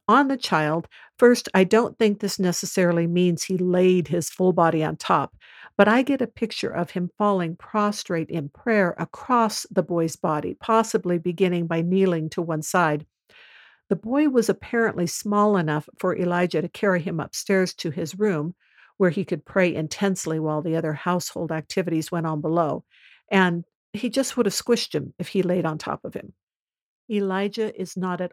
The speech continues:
all shy or hesitant to ask to pray for this child to come alive again, and Yahweh again listened. Note that the soul came back.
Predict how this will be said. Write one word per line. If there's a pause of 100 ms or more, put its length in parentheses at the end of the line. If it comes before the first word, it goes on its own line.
(100)
all
shy
or
hesitant (160)
to
ask (100)
to
pray
for
this
child (380)
to
come
alive
again, (560)
and
Yahweh
again
listened. (800)
Note
that
the
soul
came
back.